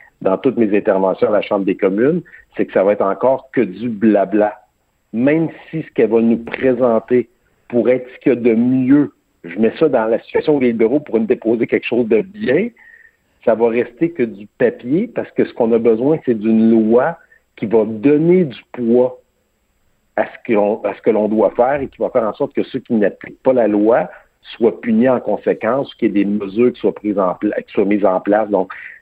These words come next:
ça reste que du pelletage, en réalité, ce que les libéraux font, comme avec la plupart des mesures qu'ils annoncent, comme ils ont annoncé il y a, la semaine passée, euh, des milliards pour le transport en commun, mais en deux mille vingt-six,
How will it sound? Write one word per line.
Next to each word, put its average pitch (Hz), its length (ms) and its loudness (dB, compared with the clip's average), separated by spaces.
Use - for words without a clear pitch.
ça 110 140 0
reste 160 440 0
que 151 200 2
du 113 160 -8
pelletage, 131 680 0
en 139 80 0
réalité, 117 420 0
ce - 80 -20
que - 80 0
les 113 140 2
libéraux 101 480 0
font, 123 300 -2
comme 107 140 0
avec 101 160 0
la 113 100 2
plupart 139 360 -2
des 123 100 2
mesures 107 360 0
qu'ils 110 140 -2
annoncent, 98 340 0
comme 98 160 0
ils 95 80 -2
ont 92 40 0
annoncé 98 400 0
il 110 80 -2
y 104 60 2
a, 90 120 2
la 98 180 -4
semaine 98 220 -4
passée, 117 480 0
euh, 90 180 4
des 104 200 2
milliards 117 520 4
pour 107 100 -6
le 98 60 -2
transport 101 380 -2
en 98 80 -2
commun, 110 340 -2
mais 135 100 2
en 98 80 0
deux 107 140 0
mille 123 220 2
vingt-six, 98 500 -4